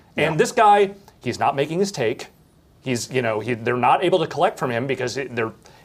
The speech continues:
Speaker 1: he's doing such a shit fucking job of running that town, that, that team. And on top of that, you've got him digging his heels in over the racist name. And you've got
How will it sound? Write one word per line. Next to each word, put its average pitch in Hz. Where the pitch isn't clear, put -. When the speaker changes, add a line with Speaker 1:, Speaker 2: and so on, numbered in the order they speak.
Speaker 1:
he's 143
doing 143
such -
a 98
shit -
fucking 185
job 151
of 110
running 120
that 110
town, 185
that, 120
that 110
team. 113
And 285
on 214
top 240
of 151
that, 95
you've 160
got 143
him 147
digging 160
his 160
heels 143
in 127
over 123
the 120
racist 107
name. 92
And 196
you've 190
got 139